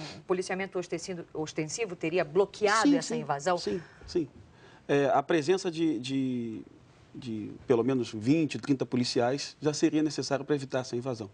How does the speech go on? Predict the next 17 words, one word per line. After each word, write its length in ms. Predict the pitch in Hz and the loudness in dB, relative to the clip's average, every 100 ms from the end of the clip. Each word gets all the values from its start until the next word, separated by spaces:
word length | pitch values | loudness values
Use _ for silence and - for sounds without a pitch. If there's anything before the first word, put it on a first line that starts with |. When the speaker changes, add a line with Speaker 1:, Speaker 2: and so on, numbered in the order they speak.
| - - _ - - | -20 -20 _ -20 -10
Speaker 2:
certo? 380 | - 113 - - - - - - - | -6 -6 -8 -20 -20 -20 -20 -20 -6
É, 400 | 123 123 123 120 120 | 0 2 2 2 0
o, 320 | 123 127 123 | 0 0 -2
o 60 | 120 | 0
comandante-geral 560 | 143 139 135 139 123 | 2 2 2 2 2
da 80 | 127 | 0
polícia 320 | 131 135 170 | 0 -2 -2
afirma 320 | 151 160 160 | -2 0 0
que 80 | 143 | -2
a 40 | 127 | -2
polícia 280 | 131 131 | -2 -2
tomou 320 | 143 170 160 165 | -2 0 4 2
as 80 | |
providências 720 | - 127 135 127 127 117 - | 0 -4 2 0 0 -8 -10
necessárias, 680 | 156 120 135 151 143 147 120 | -6 -4 -4 -2 0 0 0
enviou 280 | 127 120 120 | -2 0 0
frações, 680 | - 147 - 151 151 127 | 0 -2 0 0 0 -2